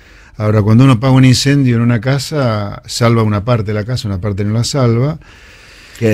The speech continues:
Speaker 1: Y la
Speaker 2: destruida.
Speaker 1: parte, y la parte que salvás igualmente no queda bien como antes del incendio, queda las paredes llenas de moho, vidrios rotos, las,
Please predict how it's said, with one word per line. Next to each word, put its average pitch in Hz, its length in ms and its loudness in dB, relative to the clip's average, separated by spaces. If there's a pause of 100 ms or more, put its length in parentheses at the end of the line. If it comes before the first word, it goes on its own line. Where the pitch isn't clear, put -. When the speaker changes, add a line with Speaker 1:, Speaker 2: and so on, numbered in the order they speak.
Speaker 1:
Y 123 100 2
la 123 120 6
Speaker 2:
destruida. 101 40 2
Speaker 1:
parte, 147 380 2
y 123 140 2
la 123 140 4
parte 143 400 0
que 117 460 2
salvás 147 840 -2
igualmente 123 500 0
no 117 100 0
queda 131 320 4
bien 110 260 2
como 113 320 0
antes 117 240 2
del 113 140 2
incendio, 107 500 0
queda 104 640 0
las 95 140 -10
paredes 104 440 -4
llenas 104 240 -4
de 110 60 0
moho, 123 680 4
vidrios 110 380 2
rotos, 107 1160 -2
las, 95 720 -8